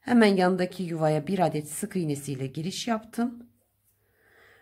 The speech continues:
Buraya da işlem aynı. İki adet zincir çekip kapatıyorum. Bu bir. İki adet zincir kapat. Bu iki. İki adet zincir kapat. Bu üç. Dört.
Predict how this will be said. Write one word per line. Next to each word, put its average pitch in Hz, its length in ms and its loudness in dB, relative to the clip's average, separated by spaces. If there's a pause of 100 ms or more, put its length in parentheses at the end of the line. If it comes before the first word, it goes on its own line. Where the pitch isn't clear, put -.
(220)
Buraya 220 300 6
da 208 40 2
işlem 190 460 -2
aynı. 147 240 0
İki - 240 -4
adet 170 200 0
zincir 175 300 -4
çekip 170 380 -10
kapatıyorum. 147 580 -4
Bu 160 140 -4
bir. 151 480 -4 (760)
İki 202 180 2
adet 170 200 2
zincir 156 380 -6
kapat. 147 440 -6
Bu 147 100 -4
iki. - 680 -2 (280)
İki 202 240 0
adet 160 260 0
zincir 151 540 -6 (400)
kapat. 165 460 -2
Bu 143 120 -2
üç. 143 680 -2 (1900)
Dört. 156 680 4